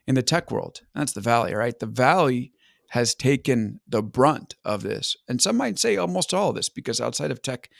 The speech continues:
it's not a recession. Inside tech, it is a recession. You know, right now we're not seeing a full recession, though, over the overall economy. And so here's the thing. Is this gonna be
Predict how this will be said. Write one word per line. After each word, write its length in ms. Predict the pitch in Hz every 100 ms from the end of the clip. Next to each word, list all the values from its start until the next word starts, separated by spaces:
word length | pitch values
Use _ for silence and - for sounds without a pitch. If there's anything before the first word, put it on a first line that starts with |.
| - -
it's 160 | - 123
not 160 | 156
a 40 | 185
recession. 480 | - - - - -
Inside 400 | - 165 - -
tech, 200 | 127 120
it 80 | 120
is 160 | 185
a 60 | 156
recession. 460 | 57 - - - - _ _ _ _ _ _ _ _
You 80 | -
know, 40 | 104
right 220 | 113 107
now 140 | 104
we're 80 | 107
not 180 | 107 101
seeing 240 | - 95
a 60 | 87
full 180 | - 98
recession, 440 | - 98 - 95
though, 140 | 98 98
over 180 | 107 -
the 140 | 110
overall 340 | 98 98 95
economy. 460 | - - 113 - - _ _ _ _ _ _ _ _ -
And 100 | 139
so 280 | - 202 -
here's 240 | - 226
the 60 | 196
thing. 260 | - 107 - _ _ _ _ _
Is 140 | - 160
this 180 | 240 -
gonna 200 | 196 131
be 400 | 120 127 135